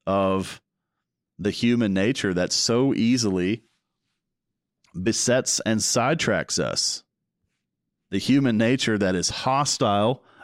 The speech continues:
against God, as it says in Romans eight, verse seven. The human nature that is desperately, cripplingly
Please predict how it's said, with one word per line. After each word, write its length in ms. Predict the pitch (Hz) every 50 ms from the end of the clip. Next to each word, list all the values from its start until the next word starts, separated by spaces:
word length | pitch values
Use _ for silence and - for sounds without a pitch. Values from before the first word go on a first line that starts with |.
| -
against 560 | - 101 98 90 104 110 117 120 - - - -
God, 480 | 208 196 - 147 131 82 64 - - - _ _ _
as 220 | - 98 95 92
it 80 | 107 92
says 320 | - - 113 104 101 95
in 120 | 101 95 92
Romans 420 | 95 98 101 101 95 92 82 87
eight, 200 | 95 95 95 57
verse 240 | - 90 87 - -
seven. 400 | - - 101 98 82 78 69 - - _ _ _ _ _ _ _ _ _ _ _ _ _ _ _ _ _ _ _
The 80 | 85
human 400 | 85 - - 131 135 127 113 101
nature 600 | 98 107 113 127 120 - - 107 107 120 143 - _ _ _ _ _ _ _ -
that 360 | 92 92 104 104 104 104 -
is 460 | 98 101 98 98 95 90 - - - - _ _ _ _ _ - 90 95 87
desperately, 1040 | - 120 127 143 143 - - - 131 131 - 101 127 120 117 120 117 113 117 - _ _ _ _ _ _ _ _ _ _ _ _ _ _ _ _ _ _ _ _ _ _ _ _ _ _ _ _ _ _ -
cripplingly 1080 | - - - - 160 170 165 - 143 120 110 101 95 92 87 87 87 85 82 82 -